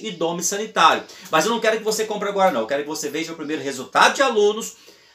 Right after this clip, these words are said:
Se você tá assistindo no YouTube, depois você vai aqui embaixo. Se você tá assistindo no Instagram,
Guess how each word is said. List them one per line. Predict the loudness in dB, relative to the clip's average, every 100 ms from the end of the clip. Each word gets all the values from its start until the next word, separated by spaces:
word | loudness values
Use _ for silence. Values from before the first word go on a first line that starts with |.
| -12
Se | -6
você | -4 -2
tá | 0
assistindo | 0 -2 -2 0
no | 4
YouTube, | 4 2 0 2
depois | 0 0 -4
você | -4 -4
vai | -4 -2 -4
aqui | -4
embaixo. | -4 0 0 0 -8
Se |
você | -8 -6
tá | -4
assistindo | -6 -6 -4
no | -4
Instagram, | 0 0 2 2 0